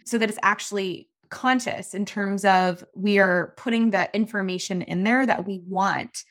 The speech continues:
so that, that it determines our reality. The only reason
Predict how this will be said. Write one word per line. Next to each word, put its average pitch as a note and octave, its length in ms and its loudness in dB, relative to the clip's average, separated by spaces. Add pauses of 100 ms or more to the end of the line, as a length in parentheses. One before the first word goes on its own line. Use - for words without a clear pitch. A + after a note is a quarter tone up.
(360)
so G#3 220 0
that, F#3+ 300 4
that F#3 240 4
it E3+ 100 -6
determines F3+ 560 -6
our E3+ 160 -2
reality. D#3 540 -2
The F#3+ 180 -8
only A#3 340 4
reason G3+ 920 -4